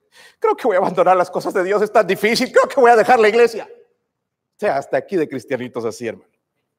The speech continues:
Y dice la Biblia, por eso, hermanos, andad en él. Según Dios y su palabra, hermanos, hay una diferencia grande entonces entre andar en el espíritu y andar en la carne.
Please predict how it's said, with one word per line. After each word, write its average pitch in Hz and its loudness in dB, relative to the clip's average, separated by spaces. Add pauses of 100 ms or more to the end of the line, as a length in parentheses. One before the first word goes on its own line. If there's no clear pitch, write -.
(1700)
Y 147 -10
dice 214 2
la 170 6
Biblia, 185 2
por 185 2
eso, 185 -2
hermanos, 170 -4
andad 165 0
en 175 -4
él. 202 -4 (1160)
Según 190 0
Dios 233 2
y 226 -2
su 202 -4
palabra, 208 4
hermanos, 214 -2
hay 214 2
una 208 0
diferencia 202 0
grande 226 -2
entonces 220 -6 (340)
entre 190 2
andar 185 4
en 226 2
el 214 2
espíritu 240 -2
y 208 0
andar 190 0
en 214 -4
la 220 -4
carne. 277 -2